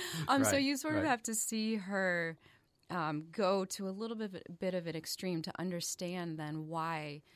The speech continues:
Speaker 2: that mad scene happens in the
Speaker 1: Mm-hmm.
Speaker 2: third act.
Speaker 1: Mm-hmm. Are there ways to interpret that? I know it's in the music,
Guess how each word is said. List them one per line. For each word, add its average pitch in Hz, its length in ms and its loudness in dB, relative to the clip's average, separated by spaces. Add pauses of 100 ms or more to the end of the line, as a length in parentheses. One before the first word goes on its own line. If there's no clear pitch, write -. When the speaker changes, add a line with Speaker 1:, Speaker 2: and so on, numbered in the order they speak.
(240)
Speaker 2:
that 165 200 0
mad 151 320 0
scene 143 400 -4
happens - 600 -8
in - 100 -2
the 98 60 0
Speaker 1:
Mm-hmm. 90 100 -4
Speaker 2:
third 95 160 -2
act. - 360 -10
Speaker 1:
Mm-hmm. 95 240 0 (800)
Are 135 160 -4
there 135 180 2
ways 175 640 0
to 123 420 -4 (180)
interpret 117 580 -6
that? 101 240 -4
I 107 80 2
know 147 180 4
it's 185 160 -2
in 170 120 0
the 165 80 2
music, 95 480 2